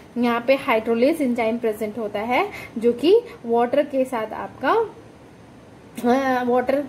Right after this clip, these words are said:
अ, molecule के साथ hydrolysis करके आपका six phosphogluconate बनाता है। Further यहाँ पे फिर आपका dehydrogenation होता है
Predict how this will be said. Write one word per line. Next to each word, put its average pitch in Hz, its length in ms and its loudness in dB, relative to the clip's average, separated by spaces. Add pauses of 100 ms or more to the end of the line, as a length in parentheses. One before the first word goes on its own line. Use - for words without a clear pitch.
अ, 233 260 0
molecule 240 600 0
के 247 120 -2
साथ 262 460 0 (300)
hydrolysis 240 640 2
करके 233 380 0
आपका 269 340 0
six 330 320 -6
phosphogluconate 262 1300 2
बनाता 185 360 -10
है। 208 260 -8 (320)
Further 262 300 4
यहाँ 269 320 0
पे 269 100 4
फिर 262 280 4
आपका 220 520 -2 (280)
dehydrogenation 240 1040 2
होता 240 300 -2
है 269 300 0